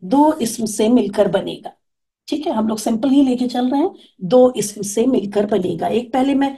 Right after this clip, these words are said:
इंग्लिश में और उर्दू में एक एक sentence लिख लूं। नेक लड़का, ये उर्दू का मुरक्कबे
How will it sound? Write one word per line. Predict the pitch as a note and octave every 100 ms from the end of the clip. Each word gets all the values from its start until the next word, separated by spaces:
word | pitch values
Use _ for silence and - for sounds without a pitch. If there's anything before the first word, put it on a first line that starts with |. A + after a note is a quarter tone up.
| - _ -
इंग्लिश | C4+ C4+ -
में | B3+
और | A3+
उर्दू | G#3+ G3
में | A3+
एक | G#3 G3+
एक | G#3+
sentence | - G3+ G#3+ B3 B3+
लिख | C#4+
लूं। | E4 G#4+ - _ _ _ _ _ _ _ _ _ _ _ _ _ _ _ _ _ _ _ _ _ C#4+ _ _ _ _ -
नेक | A#3+ B3+ D4 D#4 C#4
लड़का, | G3 D3 - - - _ _ _ _ _ _ _ _ _ _ _ _ _ -
ये | C#4 D4+
उर्दू | C#4 A#3 C4
का | C4
मुरक्कबे | A3 G3 - F3